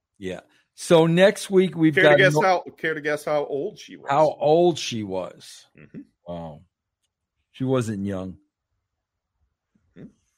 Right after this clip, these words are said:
Speaker 1: <sighs> Thirty-four.
Speaker 2: She was thirty, she was thirty-three.
Speaker 1: Okay, well, I'm right there, bro. I'm
Speaker 2: She was a Canadian actress. She was born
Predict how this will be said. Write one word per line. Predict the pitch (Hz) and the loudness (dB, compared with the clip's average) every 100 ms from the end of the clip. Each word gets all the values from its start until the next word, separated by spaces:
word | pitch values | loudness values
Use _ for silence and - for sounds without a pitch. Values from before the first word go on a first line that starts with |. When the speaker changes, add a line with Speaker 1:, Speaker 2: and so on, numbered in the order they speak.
| _ _ _ _ - | _ _ _ _ -18
Speaker 1:
<sighs> | - - - - - - - - _ _ _ _ _ _ _ _ _ _ | -16 -16 -18 -20 -20 -20 -20 -20 _ _ _ _ _ _ _ _ _ _
Thirty-four. | 147 147 147 110 110 90 92 _ _ _ _ _ _ _ _ _ _ _ _ | 6 6 6 2 0 0 -4 _ _ _ _ _ _ _ _ _ _ _ _
Speaker 2:
She | - - 208 | -18 -10 -6
was | 190 151 135 123 107 - _ _ _ _ _ _ _ _ _ _ _ _ _ _ _ _ _ _ | 0 2 2 0 -6 -18 _ _ _ _ _ _ _ _ _ _ _ _ _ _ _ _ _ _
thirty, | 117 117 127 - - | -10 -8 -8 -12 -20
she | - 139 | -14 -12
was | 113 | -12
thirty-three. | - 123 101 - - 85 - - _ _ - - 85 | -10 -10 -12 -20 -20 -20 -20 -20 _ _ -18 -18 -16
Speaker 1:
Okay, | 73 71 62 | -18 -18 -20
well, | 78 82 | -16 -12
I'm | 87 | -12
right | 67 - | -12 -16
there, | - - | -18 -16
bro. | - - | -16 -18
I'm | _ _ - | _ _ -10
Speaker 2:
She | 214 | -4
was | 247 233 | 0 0
a | |
Canadian | 220 202 208 294 277 185 | 0 0 0 -2 -2 -2
actress. | 147 135 - 151 160 - - - _ _ _ _ _ _ _ _ _ _ _ | 0 -2 -4 -8 -10 -12 -20 -20 _ _ _ _ _ _ _ _ _ _ _
She | - - 160 | -18 -8 -2
was | 147 139 - | 0 0 -4
born | - 113 190 202 143 147 | -12 -2 2 2 2 -4